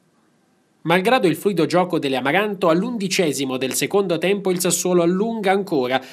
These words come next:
ripletta per Accosti trovata sul filo del fuorigioco. La prestazione delle aretine è comunque tenace e decisa, ma ad otto minuti dalla fine assist di Corradini, Faragò mette dentro la rete del cinque a zero.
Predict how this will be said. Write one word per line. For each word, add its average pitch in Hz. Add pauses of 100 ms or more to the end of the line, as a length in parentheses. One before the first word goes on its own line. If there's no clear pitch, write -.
(140)
ripletta 190
per 147
Accosti 139
trovata 139
sul 180
filo 214
del 208
fuorigioco. 180 (340)
La 240
prestazione 233
delle 180
aretine 170
è 156
comunque 175
tenace 170
e 240
decisa, 143 (140)
ma 165
ad 156
otto 208
minuti 185
dalla 147
fine 208
assist 202
di 160
Corradini, 180
Faragò 175 (280)
mette 220
dentro 127
la 214
rete 143
del 160
cinque 233
a 214
zero. 117